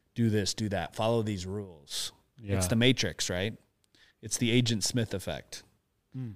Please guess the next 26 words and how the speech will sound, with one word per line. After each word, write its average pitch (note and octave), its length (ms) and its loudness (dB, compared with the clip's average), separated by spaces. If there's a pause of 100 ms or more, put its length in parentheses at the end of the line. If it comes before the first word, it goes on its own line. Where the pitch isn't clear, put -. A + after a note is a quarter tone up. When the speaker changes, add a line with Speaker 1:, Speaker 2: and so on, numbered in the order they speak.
Speaker 1:
When G#2 100 -16
people A#2+ 260 2
morph A2+ 360 2
in G2+ 100 -4
front A2 240 -4
of G#2 60 -2
you, E2 260 -4 (1000)
when G#2+ 140 0
you're G#2 160 4
literally G#2+ 640 4 (120)
in A2 200 0
this G2+ 240 0
Christ - 420 2
level G2+ 240 -2
of F2 100 -6
consciousness, G2 920 -4
embodiment G2+ 600 0
of F2 120 -6
joy G2 280 0
and F2+ 120 -4
love F#2+ 240 0
and F2 140 -8
peace, - 560 -4 (880)
sometimes G2+ 460 -4
they G2 140 -4
will, F2 320 -6